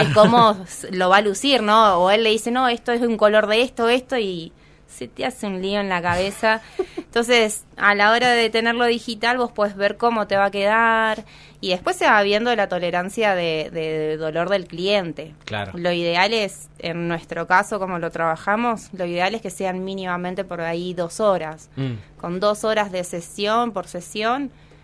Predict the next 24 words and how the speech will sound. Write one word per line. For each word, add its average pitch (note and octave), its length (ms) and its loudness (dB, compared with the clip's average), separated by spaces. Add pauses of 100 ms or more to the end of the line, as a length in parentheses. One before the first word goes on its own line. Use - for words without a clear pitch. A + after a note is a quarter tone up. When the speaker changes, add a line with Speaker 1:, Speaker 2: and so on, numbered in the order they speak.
(140)
Speaker 2:
eh, E3 420 -10 (680)
nada, D#3+ 340 -4
Matu E3+ 300 -8
trabaja F3 400 -4
bastante F#3 640 -4
y G#3 100 -4
ya F#3 220 -4
vas F#3 180 0
definiendo F3 840 -6 (380)
más F3 260 -8
o F3+ 80 -8
menos F3 840 -10 (140)
el E3 160 -8
esqueleto F3+ 600 -6
de, D#3+ 420 -10
del E3 180 -10
tatú, E3 240 -6
de F3 100 -4
ese E3 180 -10
comienzo, F3 520 -6
que D#3+ 60 -8
es E3 100 -10
líneas, F3+ 720 -8
sombras. E3+ 800 -10